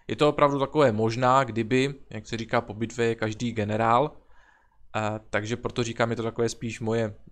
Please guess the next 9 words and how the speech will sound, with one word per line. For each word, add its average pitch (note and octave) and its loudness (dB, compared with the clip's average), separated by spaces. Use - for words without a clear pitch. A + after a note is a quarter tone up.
zamyšlení A#2 -4
z - -16
pozice G#2+ -10
komentátora. B2+ 0
Kapitán D3+ 4
ale C#3+ 6
zvolil C3+ 2
tuto A#2 -4
sestavu, D#3 0